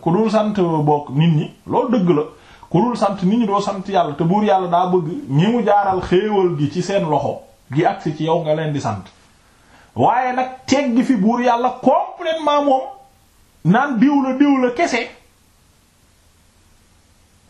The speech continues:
Même, même, même ne buur yàlla la sax jomb nga ko wala way, non, non, non. Déet,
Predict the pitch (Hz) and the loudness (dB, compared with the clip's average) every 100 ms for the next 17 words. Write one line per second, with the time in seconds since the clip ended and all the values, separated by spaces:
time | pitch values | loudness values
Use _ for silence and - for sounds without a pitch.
0 | 120 143 - 208 208 294 233 214 285 285 | -6 -6 -2 2 2 2 0 2 2 0
1 | 220 233 294 285 285 240 277 269 254 262 | -2 0 0 0 2 2 2 2 0 0
2 | 247 220 247 190 262 277 262 262 233 226 | 0 0 0 2 2 2 0 -2 0 0
3 | 254 254 240 247 240 208 208 240 233 208 | 0 0 -4 -2 0 0 -2 0 2 2
4 | 175 113 - - 92 139 | 0 -4 -8 -8 -2 -2